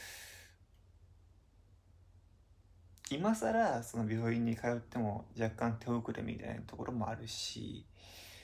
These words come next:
あの、今更五類に移行したからインフルエンザと同じみたいな、そういうことをしてもですね、あんまり意味がないと思います。それは根本的にはそのエースっていうものがそういうのを占めているので、その形は違えど同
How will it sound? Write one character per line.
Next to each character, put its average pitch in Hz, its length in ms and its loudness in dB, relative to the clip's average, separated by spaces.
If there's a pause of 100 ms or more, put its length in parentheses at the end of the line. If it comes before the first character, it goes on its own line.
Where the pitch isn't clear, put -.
(320)
あ 110 140 -2
の、 110 920 -4 (380)
今 160 200 0
更 165 220 2
五 131 120 2
類 151 160 6
に 151 140 -2
移 147 60 -4
行 147 180 0
し - 80 -6
た 151 80 -4
か 120 100 0
ら - 60 0
イ 113 100 2
ン 113 40 4
フ 117 80 0
ル 127 60 -2
エ 131 40 0
ン 123 40 -2
ザ 110 60 -4
と - 180 -6
同 123 80 -2
じ 107 100 0
み 110 80 4
た 110 80 -4
い - 40 -6
な、 107 60 -4
そ - 200 -2
う 117 40 2
い - 40 0
う - 20 -4
こ - 120 -10
と 107 80 -6
を 107 100 -6
し - 80 -6
て - 80 -6
も 110 180 -6
で 110 80 -4
す 110 160 -4
ね、 107 120 -2
あ - 60 -2
ん 156 60 -6
ま 165 120 -4
り 170 100 -4
意 - 20 -4
味 110 160 0
が 104 60 -2
な 104 220 -4
い 110 340 -12
と - 100 -10
思 - 140 -8
い 113 60 -10
ま - 180 -10
す。 - 260 -6
そ - 160 -4
れ 165 80 0
は 156 200 2 (560)
根 185 180 2
本 208 200 2
的 202 300 -4
に 202 120 0
は 117 120 2
そ 110 220 -4
の 107 360 -4
エ - 100 -4
ー 139 120 0
ス - 140 -4
っ - 20 -18
て - 80 -6
い 113 40 -2
う - 20 0
も - 60 -4
の - 180 -4
が 113 60 -4
そ - 180 -6
う 110 80 2
い 110 300 0
う 107 120 -2
の 110 120 -4
を - 20 -8
占 - 260 -4
め 110 140 0
て - 140 -10
い - 60 -4
る - 120 -10
の 117 200 -6
で、 - 380 -6 (680)
そ - 120 -6
の 113 100 0
形 160 300 -2
は 156 80 0
違 151 320 0
え - 20 0
ど 110 160 -2
同 107 80 0